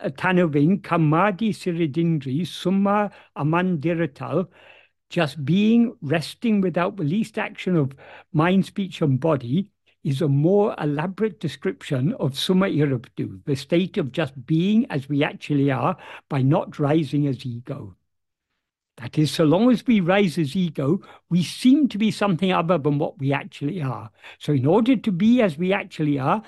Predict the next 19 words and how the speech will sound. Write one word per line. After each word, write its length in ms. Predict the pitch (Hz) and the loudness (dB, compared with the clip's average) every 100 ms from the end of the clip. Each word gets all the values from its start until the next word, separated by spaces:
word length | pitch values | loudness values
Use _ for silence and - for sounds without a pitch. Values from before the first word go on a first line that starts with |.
| - - | -16 -18
that 120 | 214 175 | -10 -2
means 300 | 143 214 151 | 2 2 0
we 260 | 143 - _ 240 139 135 | -6 -8 _ -10 -10 -12
have 240 | 139 113 | -14 -8
to 140 | 139 117 - - | -8 -8 -14 -4
just 360 | 156 - - - - _ _ _ _ _ | -4 -4 -16 -20 -20 _ _ _ _ _
cease 520 | - - 233 262 - | -10 2 6 6 4
rising 520 | 165 170 175 139 170 143 | 0 4 4 2 2 2
as 160 | 123 | 0
ego. 480 | 127 117 147 117 104 _ _ _ _ _ _ _ _ _ _ _ _ _ - - | -6 -8 -10 -12 -14 _ _ _ _ _ _ _ _ _ _ _ _ _ -20 -20
So 200 | - - | -6 2
long 320 | 160 156 208 254 | 4 6 6 4
as 140 | 208 | 4
we 160 | 247 180 | 2 2
rise 380 | 170 185 165 | 2 0 0
and 140 | 180 147 | 0 -2
stand 420 | - 180 170 143 | -2 -2 0 0
as 200 | 139 151 | -2 -2
ego, 460 | 143 131 123 131 | -6 -6 -2 0